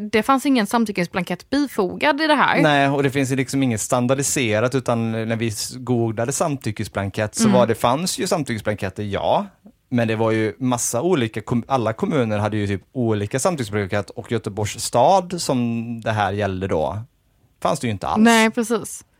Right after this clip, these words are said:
Speaker 2: Så vad är en
Speaker 1: Ehm,
Speaker 2: samtyckesblankett? Vad ska stå på den? Vilka uppgifter behöver man på samt-, alltså,
Speaker 1: det
Speaker 2: liksom
Speaker 1: kom, jag fick ju fatt i en samtyckesblankett
Speaker 2: Ja.
Speaker 1: efter det. Och,
Speaker 2: Imponerande.
Speaker 1: eh, det var ungefär det som vi hade googlat
Speaker 2: Mm.
Speaker 1: fram. Alltså att jag heter det här och det här,
Speaker 2: Ja.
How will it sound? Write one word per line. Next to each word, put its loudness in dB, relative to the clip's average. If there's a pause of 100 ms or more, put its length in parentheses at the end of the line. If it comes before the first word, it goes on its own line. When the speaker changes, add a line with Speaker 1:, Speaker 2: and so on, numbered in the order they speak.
(560)
Speaker 2:
Så 4
vad 6
är 8
en 4
Speaker 1:
Ehm, 2
Speaker 2:
samtyckesblankett? -4
Vad 2
ska -8
stå 0
på 0
den? 0
Vilka 0
uppgifter -2
behöver 4
man 0
på -4
samt-, -4
alltså, 0
Speaker 1:
det -4
Speaker 2:
liksom 4
Speaker 1:
kom, 4
jag 4
fick -6
ju 2
fatt -2
i 0
en 0
samtyckesblankett -2
Speaker 2:
Ja. 0
Speaker 1:
efter 0
det. 2
Och, 0
Speaker 2:
Imponerande. -2
Speaker 1:
eh, 2
det 2
var 4
ungefär 4
det -2
som -4
vi 2
hade 0
googlat -2
Speaker 2:
Mm. 4
Speaker 1:
fram. 4
Alltså 0
att -6
jag 6
heter 0
det 0
här 2
och -4
det -2
här, 6
Speaker 2:
Ja. 0